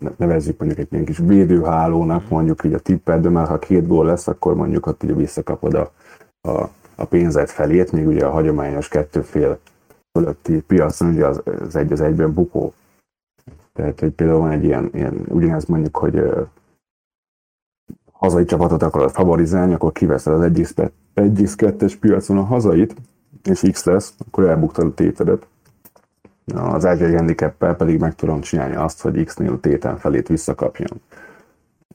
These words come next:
Speaker 1: Ezek nagyon, nekem, személy szerint nekem ezek nagyon fontos dolgok, én nem szeretek veszíteni, és ezért mindig ilyen kis óvatos, tutista
Speaker 2: Ez ilyen vari-,
Speaker 1: fogadónak.
Speaker 2: variancia csökkentő dolognak tűnik ez a dolog.
Speaker 1: Hát pénz-, pénzvédelem,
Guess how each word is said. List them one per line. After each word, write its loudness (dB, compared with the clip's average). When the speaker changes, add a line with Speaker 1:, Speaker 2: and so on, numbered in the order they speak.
Speaker 1:
Ezek -6
nagyon, 2
nekem, 0
személy 4
szerint 2
nekem 0
ezek 0
nagyon -2
fontos -2
dolgok, 0
én -6
nem -6
szeretek -2
veszíteni, -2
és -10
ezért 0
mindig 0
ilyen -6
kis -10
óvatos, 2
tutista -2
Speaker 2:
Ez 0
ilyen 0
vari-, 4
Speaker 1:
fogadónak. 0
Speaker 2:
variancia -6
csökkentő -14
dolognak -16
tűnik -20
ez -20
a -18
dolog. -18
Speaker 1:
Hát 0
pénz-, 6
pénzvédelem, 2